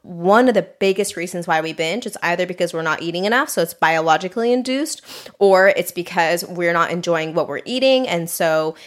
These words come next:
it's mindset induced. It's like you feel restricted and unsatisfied,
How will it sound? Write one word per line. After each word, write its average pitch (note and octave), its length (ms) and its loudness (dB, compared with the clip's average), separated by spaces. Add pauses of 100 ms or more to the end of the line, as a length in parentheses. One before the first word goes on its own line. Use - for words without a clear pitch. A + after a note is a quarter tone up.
it's E3 220 -4
mindset D#3+ 640 -2
induced. C#3+ 440 -8
It's D#3 140 -8
like D#3+ 180 -6
you G#3 200 -4
feel F#3 400 2
restricted G3 640 -2
and E3 240 -6
unsatisfied, F3+ 1000 0